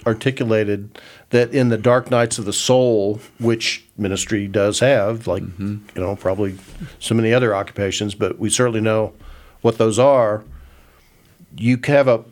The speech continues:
Speaker 1: a companion come alongside and say, "Honey, let's go back to square one. Who called you into this?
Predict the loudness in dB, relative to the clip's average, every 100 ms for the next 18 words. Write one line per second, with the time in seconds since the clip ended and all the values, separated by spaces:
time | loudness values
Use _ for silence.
0 | -2 0 0 -2 0 2 2 2 -2 -4
1 | -2 0 2 0 -2 -4 -2 0 -2 -4
2 | -4 -2 -2 -4 -14 -20 -20 _ -2 0
3 | 0 -2 -8 -16 _ _ _ _ _ _
4 | _ -4 -2 0 -2 0 0 0 -4 -8
5 | -8 -4 -2 -2 -6 -10 -12 -16 -20 _
6 | -20 -20 _ _ _ -6 -4 0 2 2
7 | 0 -2 -2 -4 -8 -10 -10 -12